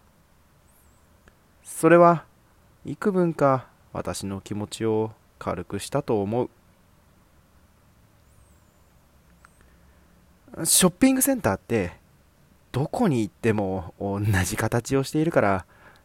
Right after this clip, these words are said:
安心するんだ。ドバイでもきっとそうだろう。砂漠の中に作られた街の中でも、きっと同じ形で私たちの消費を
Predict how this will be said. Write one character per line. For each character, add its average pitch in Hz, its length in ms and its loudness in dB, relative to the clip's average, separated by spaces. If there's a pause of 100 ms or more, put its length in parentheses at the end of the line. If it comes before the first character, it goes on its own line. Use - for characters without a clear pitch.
(200)
安 95 200 -2
心 139 220 0
す 160 140 -2
る 165 120 2
ん 151 60 0
だ。 95 320 -4 (1500)
ド 175 140 2
バ 190 140 2
イ 151 40 0
で 139 60 2
も 87 280 -2 (200)
き - 120 -18
っ - 40 -20 (140)
と 95 300 -2
そ 139 200 -2
う - 20 0
だ 101 120 0
ろ 107 200 -2
う。 - 40 -20 (1900)
砂 - 240 -8
漠 95 320 -6
の 95 140 -6
中 117 320 -4
に 110 140 -4
作 - 260 -4
ら 135 100 2
れ 131 80 -2
た 101 420 -2
街 101 360 -6
の 160 100 -2
中 185 260 0
で 165 80 2
も、 127 220 -2 (920)
き 190 80 -14
っ - 20 -14
と 220 300 2 (500)
同 82 140 -10 (200)
じ 92 120 -10
形 117 320 -8
で 135 200 0 (720)
私 127 300 -4
た 170 140 0
ち 113 100 -4
の 87 100 -4
消 110 220 -2
費 120 200 -4
を 120 340 2